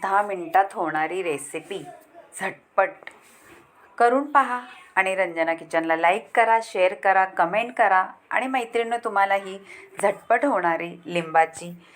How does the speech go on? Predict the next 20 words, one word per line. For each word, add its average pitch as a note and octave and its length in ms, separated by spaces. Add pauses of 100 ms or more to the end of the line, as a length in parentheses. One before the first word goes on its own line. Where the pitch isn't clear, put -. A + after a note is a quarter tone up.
(200)
रेसिपी F3 440
कशी F3+ 340
वाटली E3 380 (960)
ती F#3+ 80
मला E3 380 (280)
कमेंटमध्ये D3+ 880
जरूर D#3 440
कळवा. C#3 420 (1600)
अप्रतिम C4+ 680
कलर G3+ 400
येतो F#3+ 440 (640)
मसाल्यांचा, D#3 760 (360)
कारण A#3+ 260
त्याच्यात B3 320
काश्मीरी G3+ 460
मसाला F#3+ 440
आहे F#3+ 280 (440)
आणि B3+ 280
तिखट G3+ 360
सोडा D#3+ 320